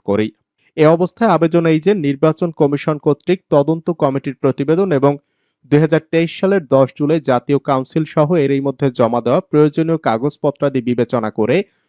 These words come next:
গণ অধিকার পরিষদ নামীয় সক্রিয় ও কার্যকর রাজনৈতিক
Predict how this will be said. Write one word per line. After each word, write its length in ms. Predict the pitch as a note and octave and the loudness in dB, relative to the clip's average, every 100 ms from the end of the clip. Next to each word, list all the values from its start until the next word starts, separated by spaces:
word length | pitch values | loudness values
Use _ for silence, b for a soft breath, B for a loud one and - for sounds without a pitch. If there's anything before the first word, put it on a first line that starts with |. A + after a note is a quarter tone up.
| - | -18
গণ 240 | B2+ C3+ D3+ | -2 0 2
অধিকার 380 | E3 E3+ F3+ E3 | -2 -4 -4 -2
পরিষদ 440 | D3 C#3 - D3 C3+ | -2 -2 -2 -6 -4
নামীয় 320 | C3 C3 D3 | -4 -2 -4
সক্রিয় 540 | - D3 C#3 - F3 | -2 -2 -2 -2 -2
ও 100 | C#3 | -2
কার্যকর 520 | B2+ B2+ A#2 - B2+ B2 | -2 -2 -2 -4 -2 -2
রাজনৈতিক 480 | A#2 A2+ B2+ A#2 | -2 -4 -6 -6